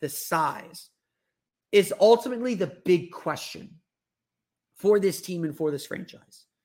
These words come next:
How they use all of that together is gonna determine who they ultimately become. Um, as I noted earlier, the Orlando Magic finished sixth in the league in defensive rating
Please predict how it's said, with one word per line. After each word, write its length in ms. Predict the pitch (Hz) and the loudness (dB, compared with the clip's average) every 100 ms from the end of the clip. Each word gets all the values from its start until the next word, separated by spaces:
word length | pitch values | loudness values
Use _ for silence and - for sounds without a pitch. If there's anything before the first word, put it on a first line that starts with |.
| _ _ _ _ _ _ _ | _ _ _ _ _ _ _
How 420 | - 240 277 262 | 2 6 6 6
they 120 | 202 226 | 4 2
use 920 | 196 165 175 185 180 165 151 - _ _ _ _ _ - | -2 -4 -2 -2 -2 -6 -8 -14 _ _ _ _ _ 8
all 260 | 214 208 | 10 10
of 120 | 185 | 4
that 420 | 165 151 147 - - | 2 0 0 -8 -14
together 720 | 143 156 214 185 139 135 131 _ _ _ _ _ _ _ _ _ _ | -6 4 4 4 -2 -8 -12 _ _ _ _ _ _ _ _ _ _
is 220 | 202 - | 6 8
gonna 200 | 247 247 | 6 6
determine 580 | 214 208 - 220 202 175 | 4 -4 -4 -2 -2 -6
who 180 | 160 196 | -6 -2
they 120 | 185 | 0
ultimately 440 | 170 160 196 165 | 0 -2 -10 -8
become. 420 | 143 131 - - 180 _ _ _ _ _ _ _ _ _ | -8 -8 -16 -20 -20 _ _ _ _ _ _ _ _ _
Um, 320 | 170 165 - - | 0 0 -2 6
as 220 | 208 208 | 6 8
I 80 | 220 | 2
noted 300 | 190 190 170 | 2 2 2
earlier, 400 | 160 151 143 139 _ _ _ _ - | 0 0 -4 -10 _ _ _ _ 0
the 80 | 226 | 4
Orlando 280 | 262 277 | 4 2
Magic 320 | 240 214 190 - | 2 2 0 -6
finished 380 | 185 165 - | -8 -8 -6
sixth 220 | - 185 180 | -8 -8 -8
in 60 | |
the 60 | 170 | -4
league 200 | 156 156 | -4 -6
in 60 | |
defensive 440 | 147 - 143 - 143 | -8 -6 -6 -6 -6
rating 340 | 143 143 135 | -4 -4 -10